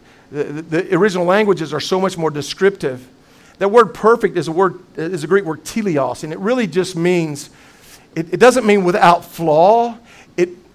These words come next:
it's a word that they used when a man had grown to the point where he'd stopped growing.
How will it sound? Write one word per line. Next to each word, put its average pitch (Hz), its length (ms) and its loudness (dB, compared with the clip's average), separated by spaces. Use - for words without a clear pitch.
it's 170 140 -2
a 190 60 4
word 220 240 6
that 214 120 -4
they 214 120 6
used 214 420 -4
when 196 220 2
a 170 140 4
man 190 440 4
had 175 200 2
grown 185 360 4
to 180 80 -6
the 165 100 -4
point 180 340 -2
where 156 120 -4
he'd 147 100 -6
stopped 170 440 2
growing. 151 280 0